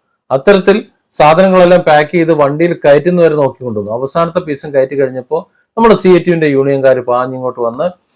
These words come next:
ആ, ഉടനെ "ഞങ്ങളായിരുന്നു കയറ്റേണ്ടിയിരുന്നതെന്ന്" പറഞ്ഞിട്ട് ഉടനെ നോക്കുകൂലി. അതിനാകെ പ്രശ്നം. ഈ പറയുന്ന കരാർ കമ്പനിക്ക് അത് കൊടുക്കാൻ പറ്റൂലല്ലോ, അവർ മൊത്തത്തിലൊരു കൊട്ടേഷൻ എടുത്തിട്ടുള്ളതാ.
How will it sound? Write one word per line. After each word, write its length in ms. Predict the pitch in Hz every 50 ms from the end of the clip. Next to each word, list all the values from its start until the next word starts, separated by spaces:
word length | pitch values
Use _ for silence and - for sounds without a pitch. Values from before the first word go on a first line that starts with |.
| _ _ _ _ _ _ - 127
ആ, 160 | 123 123 127
ഉടനെ 320 | - - 175 170 165 160
"ഞങ്ങളായിരുന്നു 500 | 143 139 147 156 175 180 170 160 151 156
കയറ്റേണ്ടിയിരുന്നതെന്ന്" 680 | 139 139 135 131 135 131 131 131 120 123 127 120 120 117
പറഞ്ഞിട്ട് 260 | 113 120 127 - 143
ഉടനെ 260 | 123 120 113 123 120
നോക്കുകൂലി. 480 | 113 107 104 98 - 104 92 90 82 - _ _ _ _ _ _ _ _ _ _ -
അതിനാകെ 680 | 131 139 147 143 139 143 135 127 123 123 127 123 123 123
പ്രശ്നം. 400 | - - 107 107 - - - - _ _ _ _ _ _ _ _ _ _ -
ഈ 100 | 120 139
പറയുന്ന 320 | 156 165 175 175 175 175 180
കരാർ 340 | 160 165 151 156 160 165 175
കമ്പനിക്ക് 380 | 165 175 175 175 175 165 175
അത് 100 | 175 170
കൊടുക്കാൻ 340 | 170 165 156 143 151 160 156
പറ്റൂലല്ലോ, 460 | 151 139 - 131 123 117 107 101 98
അവർ 180 | 98 107 131 156
മൊത്തത്തിലൊരു 540 | 165 156 143 - 156 151 175 175 175 165 170
കൊട്ടേഷൻ 380 | 165 160 151 156 151 151 165
എടുത്തിട്ടുള്ളതാ. 480 | 156 147 139 135 135 127 117 101 90